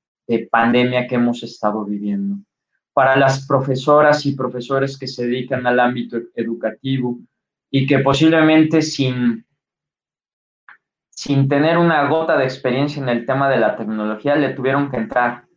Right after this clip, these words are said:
¿no? Porque pocas escuelas tenían pizarrones electrónicos, una cosa son las telesecundarias, lo que ustedes quieran, a de pronto tener que entrarle a un rollo educativo en línea.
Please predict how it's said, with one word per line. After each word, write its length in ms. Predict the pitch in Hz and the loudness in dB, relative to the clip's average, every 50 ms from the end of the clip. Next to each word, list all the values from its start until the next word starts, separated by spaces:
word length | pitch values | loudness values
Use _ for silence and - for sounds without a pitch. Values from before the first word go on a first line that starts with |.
| _ _ _ _ _ _ _ _ | _ _ _ _ _ _ _ _
¿no? 220 | - 110 123 120 - | -8 -8 -6 -6 -8
Porque 220 | 110 - - - | -10 -10 -12 -6
pocas 380 | - 147 147 147 147 139 - 135 | -2 0 0 2 0 -2 -4 -6
escuelas 440 | - - - 135 127 123 123 - | -8 -4 -2 0 2 2 0 -2
tenían 260 | - 117 113 113 113 110 | -6 -8 -6 -6 -6 -6
pizarrones 560 | 107 - - 104 98 113 110 107 107 104 - | -8 -6 -4 -4 -2 -2 -2 -4 -6 -8 -10
electrónicos, 1160 | 92 95 - - _ - 139 147 151 147 147 143 143 139 131 135 131 131 131 131 - - _ _ _ _ _ _ _ _ _ | -10 -10 -10 -8 _ 0 2 2 4 4 4 2 2 0 0 2 2 2 2 0 -2 -8 _ _ _ _ _ _ _ _ _
una 260 | - 131 135 127 131 131 | -4 -2 -2 -2 -2 -2
cosa 380 | 139 135 135 135 131 120 117 | -2 -2 -2 -2 -2 -4 -4
son 220 | - - 127 123 120 | -4 -4 -2 -2 -2
las 180 | 117 120 - | -2 -4 -4
telesecundarias, 1120 | - 113 104 101 101 101 107 101 - 101 104 104 117 131 139 143 143 143 139 139 131 127 123 | -4 -4 -4 -4 -4 -8 -12 -12 -8 -6 -4 -2 0 0 0 0 0 0 0 0 0 0 0
lo 120 | 117 117 113 | -2 -2 -6
que 80 | - | -8
ustedes 400 | 117 - - _ _ 127 - 120 | -10 -18 -18 _ _ -12 -12 -10
quieran, 380 | 120 127 127 131 147 202 - - _ _ _ _ - _ - | -6 -2 -2 0 0 -2 -4 -10 _ _ _ _ -20 _ -4
a 140 | - 117 117 | -2 0 0
de 120 | 127 - | 0 0
pronto 720 | - - 147 147 151 156 160 156 - 175 170 165 143 139 - - | -2 -2 0 0 2 0 0 0 0 0 0 0 0 -2 -6 -4
tener 320 | 120 120 127 135 143 135 | -2 0 0 0 0 0
que 80 | 160 156 | -2 -2
entrarle 560 | 156 147 156 147 135 135 143 147 147 143 131 | -2 0 0 0 2 2 2 2 2 2 2
a 120 | 117 117 | 2 2
un 280 | 123 127 131 139 135 131 | 2 2 0 0 -2 -2
rollo 640 | 127 127 131 131 131 127 135 131 127 127 123 120 117 | 0 0 0 2 0 0 0 2 2 2 2 2 2
educativo 920 | 117 110 123 120 120 - 120 117 - - 139 135 135 139 139 143 143 139 131 | 2 0 -2 -4 -4 -4 -4 -6 -4 -4 -4 -2 -2 -2 0 0 0 0 0
en 180 | 120 113 113 117 | 0 0 0 0
línea. 580 | 120 127 156 180 180 175 160 135 120 120 - | 0 0 0 0 0 0 -2 -2 -4 -6 -10